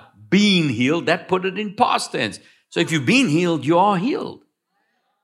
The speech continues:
Well, then what's this in my body? Those are symptoms tempting you out of your healing. 'Cause the moment someone says, "I am sick," you take that on.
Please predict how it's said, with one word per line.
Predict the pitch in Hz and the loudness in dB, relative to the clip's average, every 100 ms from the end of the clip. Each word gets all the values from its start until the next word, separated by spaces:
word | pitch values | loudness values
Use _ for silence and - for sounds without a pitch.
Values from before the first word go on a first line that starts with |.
| _ _ | _ _
Well, | - 127 | -8 -6
then | 143 | -2
what's | 147 147 | -2 -4
this | 139 123 | -4 -4
in | 135 | -4
my | 139 147 | -4 -2
body? | 175 185 113 - - _ | 0 0 -2 -8 -16 _
Those | 143 170 196 | 0 2 2
are | 151 156 147 131 | 0 2 2 0
symptoms | - - 254 254 127 135 147 - _ - | -2 0 0 -2 -4 -4 -8 -14 _ -6
tempting | 233 254 240 170 135 | 0 0 0 -4 -2
you | 131 151 | 0 2
out | 147 180 - | 2 0 0
of | 190 226 | 0 0
your | 127 107 | 0 -4
healing. | 87 95 87 - - _ _ _ _ _ _ _ _ _ _ _ _ _ | -4 -10 -12 -16 -20 _ _ _ _ _ _ _ _ _ _ _ _ _
'Cause | 135 117 | -6 -2
the | |
moment | 131 180 208 180 147 | 4 4 4 2 0
someone | 160 156 | -2 -2
says, | 151 117 - | -6 -6 -2
"I | 160 151 | 0 0
am | 143 156 147 | 0 -2 -2
sick," | - 220 226 - _ _ | -2 -4 -6 -12 _ _
you | 113 123 123 | -4 -2 -2
take | 123 123 123 - | -6 -10 -10 -8
that | 165 175 | -6 -4
on. | 208 - 98 | -4 -4 -8